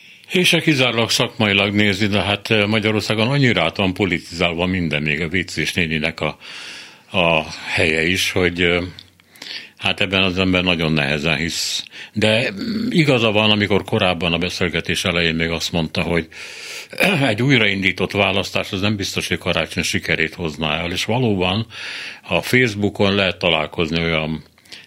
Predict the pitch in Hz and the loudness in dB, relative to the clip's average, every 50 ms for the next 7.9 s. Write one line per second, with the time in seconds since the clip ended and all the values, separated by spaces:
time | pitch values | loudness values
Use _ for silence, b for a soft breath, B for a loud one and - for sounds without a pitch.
0 | _ - 95 90 85 82 80 76 - - - - 82 78 80 76 69 76 80 80 | _ -4 -2 0 0 0 -2 -4 -6 -6 -2 -2 0 0 0 -2 -2 -2 -2 0
1 | 80 82 107 117 - - 87 82 87 95 95 95 - - - 85 78 - 101 82 | 0 0 -2 -4 -4 -2 -2 0 0 0 -2 -4 -2 -2 -2 -2 -2 -2 -2 -2
2 | 82 85 78 - - - 87 82 82 76 - 95 92 85 87 82 - - 92 82 | -2 -2 -4 -4 -4 -2 -2 0 -2 -2 -4 -4 -4 -4 -4 -4 -4 -2 -2 -2
3 | 82 87 87 85 80 78 - - 95 80 76 76 71 71 71 67 67 65 - - | -2 -2 -2 -4 -4 -6 -4 -4 -4 -4 -4 -4 -4 -6 -6 -6 -8 -8 -8 -10
4 | - 73 67 - - - B B B B B B B B - - 76 - 85 87 | -10 -10 -10 -10 -12 -16 B B B B B B B B -6 -4 -4 -2 0 0
5 | 98 131 131 - 113 85 92 110 107 113 - - - 107 95 82 - - 85 80 | 0 0 0 0 -2 0 0 2 0 0 0 0 -2 -4 -4 -2 -2 -2 -2 0
6 | 80 80 80 78 76 - - - 73 76 90 113 123 117 - - - 82 71 65 | 0 -2 -2 -4 -4 -4 -4 -4 -2 0 0 0 0 0 -2 -6 -6 -6 -6 -6
7 | - - 82 67 69 73 71 76 67 - - 80 76 76 82 - - B | -6 -6 -6 -6 -6 -6 -6 -8 -8 -8 -8 -8 -8 -8 -8 -10 -14 B